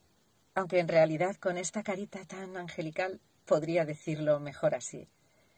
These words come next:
Además, la línea dietética Intestinal Cat con pescado hidrolizado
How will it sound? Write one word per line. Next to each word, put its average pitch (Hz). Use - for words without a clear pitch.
Además, 240
la 196
línea 233
dietética 233
Intestinal 214
Cat 233
con 208
pescado 254
hidrolizado 208